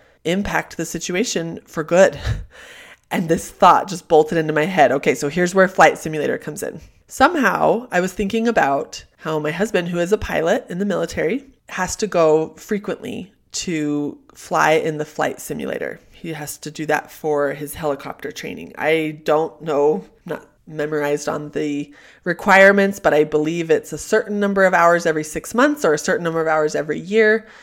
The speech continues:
that he has to make sure that he gets hours, a certain number of hours in a flight simulator. And when I've explained that to people, they don't totally get it. Uh,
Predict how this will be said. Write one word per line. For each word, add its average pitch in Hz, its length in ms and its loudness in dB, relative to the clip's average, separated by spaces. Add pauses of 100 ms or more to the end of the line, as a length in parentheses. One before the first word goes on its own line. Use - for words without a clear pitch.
(460)
that 156 300 -2
he 160 220 -8
has 156 180 -8
to 165 100 -10
make 151 140 -6
sure 156 180 -2
that - 140 -4
he 156 240 -10
gets 156 340 -6
hours, 156 480 4
a - 80 -10
certain 156 260 -6
number 214 200 6
of 220 60 10
hours 202 320 10
in 185 180 0
a 262 60 4
flight 185 300 2
simulator. 156 680 -2 (380)
And 170 240 2
when 185 100 0
I've 320 140 6
explained 269 520 2
that 190 200 0
to 190 120 -8
people, 147 680 -2
they 165 100 4
don't 202 180 2
totally 190 320 -4
get 165 200 2
it. - 420 -2
Uh, 156 400 -2